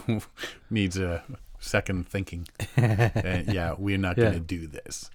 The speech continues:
Speaker 1: But yeah, especially when you got twenty minutes on the road, you got these
Speaker 2: I
Speaker 1: guys you
Speaker 2: know,
Speaker 1: could be
Speaker 2: I
Speaker 1: helping
Speaker 2: know,
Speaker 1: out.
Speaker 2: I know.
Speaker 1: Jump into bed with a company that's already doing it. Give them a ton of cash. Say, "Listen, you run your business. We're gonna build a big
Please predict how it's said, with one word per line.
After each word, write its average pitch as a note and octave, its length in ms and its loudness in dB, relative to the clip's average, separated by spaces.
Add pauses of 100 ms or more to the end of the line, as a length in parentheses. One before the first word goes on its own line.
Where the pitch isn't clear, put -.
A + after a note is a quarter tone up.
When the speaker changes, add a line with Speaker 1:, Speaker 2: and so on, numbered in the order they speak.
(260)
Speaker 1:
But F3+ 80 6
yeah, C#4+ 140 6
especially F4 340 0
when G4 100 -2
you F#4+ 60 -4
got D#4+ 180 2
twenty E4 300 4
minutes D4+ 280 4
on C#4+ 200 4
the C#4 80 2
road, C4+ 420 4
you B2+ 60 -4
got C#3+ 180 2
these C3+ 220 4
Speaker 2:
I D#3+ 60 12
Speaker 1:
guys - 20 12
you E3 60 12
Speaker 2:
know, D3 180 12
Speaker 1:
could A2+ 80 8
be G#2+ 80 6
Speaker 2:
I - 20 4
Speaker 1:
helping A#2+ 240 10
Speaker 2:
know, C#3 120 12
Speaker 1:
out. G2+ 280 6 (180)
Speaker 2:
I A#2+ 120 4
know. G#2+ 240 4 (100)
Speaker 1:
Jump C4 220 6
into D4+ 180 6
bed E3+ 220 8
with G#3+ 100 4
a F#3 60 6
company F#3 340 2
that's C#3+ 220 4
already D3 280 6
doing A2+ 300 4
it. G#2+ 60 4
Give D#3+ 180 2
them F3+ 140 2
a F3 60 2
ton - 180 -2
of G#2+ 80 -2
cash. G#2+ 260 0
Say, G2+ 80 -4
"Listen, F2+ 360 -2 (340)
you C#3+ 180 8
run C#3 160 8
your B2 140 6
business. C3+ 400 4
We're C3+ 80 2
gonna B2+ 180 2
build A#2 240 2
a A2 60 0
big A2 300 0